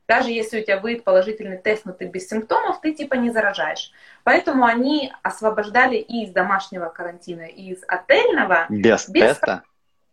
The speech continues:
Speaker 1: Да.
Speaker 2: Слушай,
Speaker 1: Это
Speaker 2: это,
Speaker 1: и сети-
Speaker 2: это, типа, они экономят на том, чтобы тесты делать или что?
Speaker 1: Я думаю, да.
Speaker 2: Мгм.
Speaker 1: Я думаю,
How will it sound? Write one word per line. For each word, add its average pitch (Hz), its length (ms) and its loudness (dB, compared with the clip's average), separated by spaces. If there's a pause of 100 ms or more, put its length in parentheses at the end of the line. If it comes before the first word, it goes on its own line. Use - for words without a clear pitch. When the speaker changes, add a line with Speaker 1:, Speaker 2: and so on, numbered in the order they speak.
(400)
Speaker 1:
Да. 165 220 0 (880)
Speaker 2:
Слушай, 110 400 0
Speaker 1:
Это 98 140 2
Speaker 2:
это, - 0 -
Speaker 1:
и 247 60 0
сети- 247 220 -12 (140)
Speaker 2:
это, 107 240 -10
типа, 107 260 -2
они 104 220 -2
экономят 110 520 -4
на 98 300 -4
том, 104 180 -10
чтобы 92 220 -16
тесты 160 320 -6
делать 101 340 -4
или 85 100 -14
что? - 280 -14 (480)
Speaker 1:
Я 220 140 2 (100)
думаю, 285 120 -2
да. 214 240 0 (720)
Speaker 2:
Мгм. 92 340 -10
Speaker 1:
Я 185 140 0
думаю, 220 300 -4